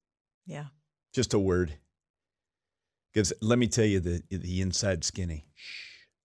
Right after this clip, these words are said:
Speaker 2: don't tell anyone else. Being a pastor. I know there's some blowouts on the side of the freeway, those guys that have blown it sexually, power mongers. I get all that.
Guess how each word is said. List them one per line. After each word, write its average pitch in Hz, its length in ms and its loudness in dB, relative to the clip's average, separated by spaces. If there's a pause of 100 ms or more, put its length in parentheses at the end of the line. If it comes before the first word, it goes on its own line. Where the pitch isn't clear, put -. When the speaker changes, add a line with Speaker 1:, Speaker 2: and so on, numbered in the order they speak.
Speaker 2:
don't 85 180 -8
tell - 200 -10
anyone - 320 -10
else. - 320 -18 (1800)
Being 110 160 4
a 90 60 -2
pastor. 90 640 0 (2000)
I 113 100 4
know 101 520 4
there's 95 220 4
some 85 300 -2 (460)
blowouts 90 720 2
on 87 120 -2
the 78 80 -4
side 87 260 2
of 78 60 -2
the 78 80 -6
freeway, 85 440 0
those 80 220 -2
guys 82 260 -2
that 85 100 -6
have 73 140 -8
blown 82 340 -2
it 71 140 -8
sexually, 78 880 -2 (420)
power 85 380 2
mongers. 78 840 -2
I 101 160 2
get 80 260 -4
all 80 220 -2
that. 78 340 -4